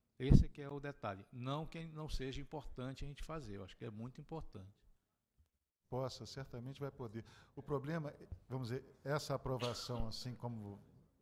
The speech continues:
Speaker 2: você sugeriu agora, que teria sido uma sugestão de ontem, né, é, de aprovar simplesmente a atualização monetária,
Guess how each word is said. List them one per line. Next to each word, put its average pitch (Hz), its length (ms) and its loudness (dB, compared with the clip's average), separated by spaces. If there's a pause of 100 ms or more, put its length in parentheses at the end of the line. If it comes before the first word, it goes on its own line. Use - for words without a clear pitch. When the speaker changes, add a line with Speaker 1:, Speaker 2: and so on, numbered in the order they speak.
(100)
Speaker 2:
você - 160 -8
sugeriu 104 520 -6
agora, 104 280 -4
que 101 100 -12
teria 107 380 -4
sido 101 280 -8
uma 104 320 -4 (320)
sugestão 107 560 -4
de 95 120 -4
ontem, 120 400 -2
né, 123 120 -2 (520)
é, 104 120 -2
de 98 160 -4
aprovar 117 480 0
simplesmente 113 720 -6
a 113 120 -4 (120)
atualização 113 800 -8
monetária, 113 640 -10